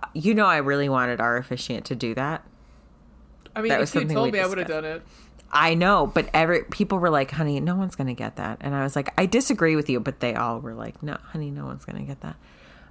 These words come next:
Speaker 1: Um, I would have laughed my ass off, though. It was my
Speaker 2: No.
Speaker 1: wedding, so fuck the rest of y'all.
Speaker 2: Can I tell you that I just rewatched that? I mean, I, I know Marriage because of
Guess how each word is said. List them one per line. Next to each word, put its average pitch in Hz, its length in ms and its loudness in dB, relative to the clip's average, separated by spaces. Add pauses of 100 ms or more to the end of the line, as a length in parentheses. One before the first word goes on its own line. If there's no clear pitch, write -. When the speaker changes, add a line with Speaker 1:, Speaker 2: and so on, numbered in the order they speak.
(100)
Speaker 1:
Um, 143 560 0 (680)
I 147 100 4
would 170 140 2
have 117 100 -2
laughed 120 320 0
my 123 220 -2
ass 127 320 0
off, - 200 -6
though. 65 220 -6 (1700)
It 151 120 0
was 131 160 -2
my 147 180 4
Speaker 2:
No. 139 60 2
Speaker 1:
wedding, 143 280 2
so 120 140 -4
fuck - 420 0
the 135 60 -2
rest 123 240 -2
of - 80 -6
y'all. - 200 -8 (760)
Speaker 2:
Can 247 100 -4
I 262 80 -2
tell 269 160 -6
you 269 100 -6
that 214 200 -6
I 214 320 -4 (240)
just - 500 -8 (100)
rewatched 190 600 -8
that? 196 160 -4
I - 20 -8
mean, 202 240 -8
I, 240 220 0 (120)
I 226 160 2
know 208 460 -2
Marriage 190 540 -8
because 170 400 -6
of 156 260 -8